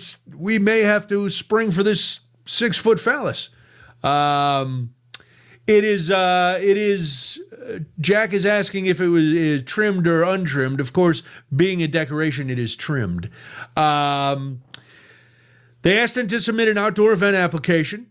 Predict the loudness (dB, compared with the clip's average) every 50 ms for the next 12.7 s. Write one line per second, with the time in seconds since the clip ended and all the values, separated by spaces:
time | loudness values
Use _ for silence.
0 | _ 0 0 2 2 2 0 2 0 0 0 0 0 0 2 2 2 0 0 0
1 | -2 -2 0 0 0 -2 -2 -4 -2 0 0 0 0 0 0 2 2 2 2 0
2 | 2 2 0 0 0 0 -2 0 0 2 2 2 2 0 2 2 2 2 2 2
3 | 2 0 0 0 -2 0 0 0 0 2 2 2 0 0 -4 -6 -4 -2 0 0
4 | 0 0 -2 -6 -12 -20 _ _ _ _ _ _ _ -6 -2 0 0 0 0 -2
5 | 0 2 4 4 4 4 2 2 0 0 0 0 -4 -6 -2 0 2 2 2 4
6 | 2 0 0 -2 -4 -2 0 2 4 4 4 4 4 2 2 2 0 -2 -4 -4
7 | -6 -6 -4 0 0 0 0 2 0 0 -2 0 0 0 0 2 2 2 2 2
8 | 0 0 -2 -2 -2 -2 0 2 4 4 4 4 4 2 2 2 4 4 4 4
9 | 2 2 2 2 0 2 2 4 4 4 4 4 2 2 2 2 0 0 -2 0
10 | -2 -2 0 0 0 2 2 0 -2 -4 -2 0 0 2 2 0 -2 -4 _ _
11 | _ _ _ _ _ _ _ _ _ _ _ _ _ -2 0 2 4 4 6 4
12 | 4 4 2 0 0 -2 0 0 0 0 0 -2 -6 -18